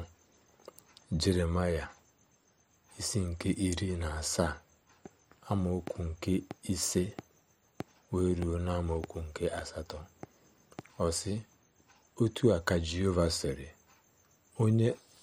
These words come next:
a na-abụ ọnụ ka nwoke ahụ bụ, nke na-atụkwasị mmadụ obi, wee mee ka anụ arụ bụ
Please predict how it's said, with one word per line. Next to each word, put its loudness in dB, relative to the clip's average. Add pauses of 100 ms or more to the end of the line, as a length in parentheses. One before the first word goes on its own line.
(100)
a 6
na-abụ 4
ọnụ 4
ka -2
nwoke -2
ahụ 4
bụ, -6 (880)
nke 2
na-atụkwasị 2
mmadụ 2
obi, -4 (880)
wee 4
mee 6
ka 0
anụ 0
arụ 0 (840)
bụ 0